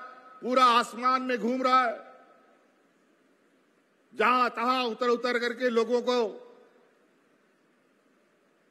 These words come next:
सरकार के विरुद्ध जात धर्म के नाम पर भड़काने पर लगा है।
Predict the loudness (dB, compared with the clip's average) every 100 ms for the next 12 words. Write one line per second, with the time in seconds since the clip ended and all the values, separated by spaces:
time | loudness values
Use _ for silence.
0 | _ -6 -4 2 2 2 0 -2 2 2
1 | 0 -10 -20 -20 -20 -20 -20 _ _ _
2 | _ _ _ _ _ _ _ _ _ _
3 | _ 2 2 2 0 0 -2 -4 -2 -2
4 | -4 -6 -4 -2 0 -2 -2 -4 -4 -2
5 | -4 -6